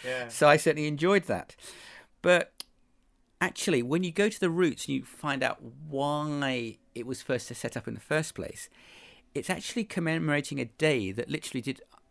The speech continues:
Speaker 2: the Bible would say, that changed the world. I mean,
Speaker 1: Mm.
Speaker 2: we have lots of, you know, days that we say changed the world. You know, they say nine eleven,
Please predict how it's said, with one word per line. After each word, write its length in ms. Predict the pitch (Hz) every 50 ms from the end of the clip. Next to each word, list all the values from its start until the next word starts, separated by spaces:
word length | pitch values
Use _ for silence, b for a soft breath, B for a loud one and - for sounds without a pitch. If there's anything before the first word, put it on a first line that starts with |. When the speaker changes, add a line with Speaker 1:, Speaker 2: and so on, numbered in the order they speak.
| _ - - _ _
Speaker 2:
the 60 | - -
Bible 240 | - 143 170 190 -
would 120 | 110 90
say, 160 | - - 98
that 100 | 101 107
changed 300 | - - - 131 123 110
the 80 | - 120
world. 200 | 113 131 117 92
I 20 | 101
mean, 140 | 123 131 127
Speaker 1:
Mm. 40 | B B B B B B
Speaker 2:
we 120 | - 156
have 140 | 170 165 156
lots 200 | 190 165 - -
of, 100 | 160 139 135
you 60 | 147
know, 120 | 131 110
days 280 | 104 107 135 127 127 120
that 60 | -
we 120 | - 123 117
say 200 | - - 123 117
changed 320 | 113 - - 113 113 104 -
the 60 | 110
world. 280 | 101 113 113 107 98
You 60 | 107 110
know, 80 | 104
they 120 | 101 107 104
say 380 | - - - 127 113 110 107 B B B B B
nine 240 | - 127 131 123 123
eleven, 400 | 120 117 127 123 110 95 80 85